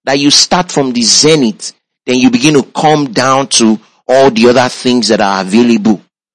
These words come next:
Do you understand? So you start out from the biggest, which is God loves you.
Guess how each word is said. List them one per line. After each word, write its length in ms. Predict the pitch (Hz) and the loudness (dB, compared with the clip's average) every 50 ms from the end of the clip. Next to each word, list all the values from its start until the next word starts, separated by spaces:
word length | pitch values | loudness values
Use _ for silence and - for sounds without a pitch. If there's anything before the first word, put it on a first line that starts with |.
| _ _ _ _ | _ _ _ _
Do 100 | - - | -2 0
you 60 | 139 139 | 0 0
understand? 560 | 139 127 113 - - - 110 104 107 110 - | 2 0 0 -2 -2 -2 -2 -2 -2 -2 -2
So 300 | - - 139 127 113 - - - _ _ _ _ | 0 2 2 2 2 0 -4 -14 _ _ _ _
you 100 | 135 135 | -6 -4
start 380 | - - - 190 180 185 185 | -4 -2 -2 -2 -2 -2 0
out 200 | 180 165 170 165 | 0 0 0 0
from 220 | - 143 139 131 123 | -2 -2 -2 -2 0
the 120 | 117 127 | 0 0
biggest, 840 | 113 104 98 95 104 170 147 120 135 113 95 - - - - - - - | 0 -2 -4 -4 -2 -2 0 0 -2 0 0 0 -2 -2 -4 -8 -14 -12
which 260 | - 131 147 - - | -10 -8 -6 -4 -2
is 200 | 123 113 92 95 | -2 -2 -2 -4
God 360 | 95 92 - 143 147 143 113 | -6 -2 0 0 0 0 0
loves 320 | 104 107 104 95 - - 85 | -2 -2 -2 -2 -2 -4 -4
you. 180 | 85 90 - | -6 -8 -12